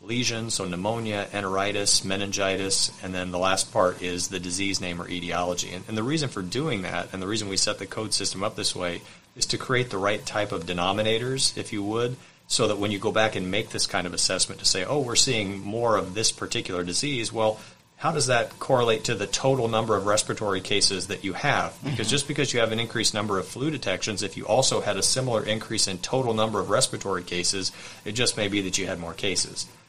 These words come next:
Speaker 1: right? And if you don't have accurate denominators, then those things really aren't very useful. So this coding system was designed to ensure that the denominators were correct when people would be looking at,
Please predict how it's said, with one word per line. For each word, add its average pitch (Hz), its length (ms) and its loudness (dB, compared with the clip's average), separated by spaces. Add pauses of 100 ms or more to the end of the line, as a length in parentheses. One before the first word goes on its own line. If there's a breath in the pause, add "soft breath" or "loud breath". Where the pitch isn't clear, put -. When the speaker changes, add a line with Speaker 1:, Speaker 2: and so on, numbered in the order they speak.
(180 loud breath)
Speaker 1:
right? 98 220 2
And 104 140 2
if 104 140 -2
you 117 40 0
don't 139 180 2
have 113 120 2
accurate 104 380 2
denominators, 98 640 2
then 95 100 -4
those 90 220 -4
things 95 180 -4
really 95 220 -2
aren't 90 140 -4
very 87 200 -6
useful. 87 380 -4
So - 120 -2
this 107 160 0
coding 123 340 0
system 101 340 0
was 95 120 -2
designed 98 580 -2
to 95 100 -8
ensure 92 300 -2
that 90 180 -4
the 90 80 -8
denominators 90 800 0
were 90 80 -10
correct - 600 0
when 92 140 -12
people 92 280 -8
would 87 100 -6
be 90 100 -6
looking 92 320 -8
at, 90 140 -6